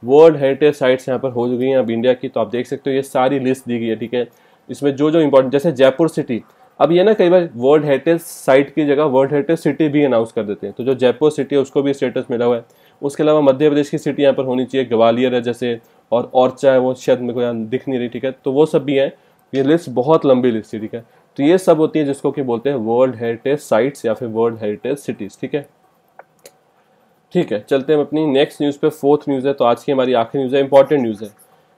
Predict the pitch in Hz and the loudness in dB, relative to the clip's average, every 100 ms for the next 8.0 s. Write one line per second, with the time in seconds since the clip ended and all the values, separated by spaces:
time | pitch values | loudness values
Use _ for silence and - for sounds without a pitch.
0 | _ - 160 196 156 160 170 202 185 170 | _ -4 0 0 4 2 4 -2 0 0
1 | 147 147 165 180 180 190 202 190 147 147 | 0 0 -2 -4 -4 -2 0 -2 0 2
2 | 180 175 165 185 196 - 135 135 131 110 | 2 2 0 2 2 4 2 4 -2 -2
3 | - 123 139 143 147 - 135 147 143 127 | -8 -8 -2 0 0 0 0 0 -2 -2
4 | 151 131 139 120 117 123 151 147 131 131 | -2 -4 0 -2 0 -2 0 -4 -2 -2
5 | 143 - 135 151 143 135 - _ 113 123 | -4 -6 -2 2 2 2 -4 _ -10 2
6 | 143 127 127 135 123 117 135 - 127 131 | 2 4 4 4 2 0 0 -2 -2 -2
7 | 127 127 131 117 - 143 135 131 117 | -2 0 -2 -4 -6 -2 -2 -2 -4